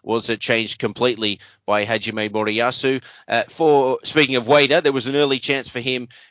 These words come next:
i-, in the sixth minute, uh, but it took until the, uh, the thirty-second minute, uh, be, uh, until, uh, Takefusa Kubo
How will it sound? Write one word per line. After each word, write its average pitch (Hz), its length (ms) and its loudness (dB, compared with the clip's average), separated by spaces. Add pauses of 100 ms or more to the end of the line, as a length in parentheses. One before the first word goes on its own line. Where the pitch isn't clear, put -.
i-, 120 60 -4
in 123 340 0
the 123 100 -4
sixth 143 420 -4
minute, 151 320 0 (260)
uh, 120 160 0
but 120 200 0
it 127 180 -2
took 156 260 -2
until 131 400 0
the, 123 380 -2
uh, 107 100 -4
the 120 120 -2
thirty-second 156 800 -2
minute, 127 300 -6 (300)
uh, 113 160 0
be, 120 280 -8
uh, 120 200 -2
until, 120 540 -2
uh, 113 180 0
Takefusa 131 640 -4
Kubo 139 460 4